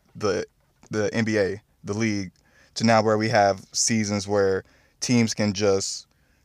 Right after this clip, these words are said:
you know, skate through the regular season, you know, not care, maybe rest some players here and there, blah, blah, blah.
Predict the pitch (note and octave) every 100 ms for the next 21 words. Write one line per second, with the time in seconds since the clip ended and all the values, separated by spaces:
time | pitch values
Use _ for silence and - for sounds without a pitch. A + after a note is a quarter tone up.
0 | _ - A#2+ A2 - C#3+ D3 C#3+ C#3+ C3+
1 | B2 C3 - A#2 A2 G#2+ G#2+ G#2 G2+ G#2+
2 | A#2 - G#2+ G#2+ A2 A2 A2 A#2 A2+ -
3 | G#2 G#2 A2+ G#2 G2 F#2+ F#2+ F#2+ G#2+ G2+
4 | G2 F#2+ F#2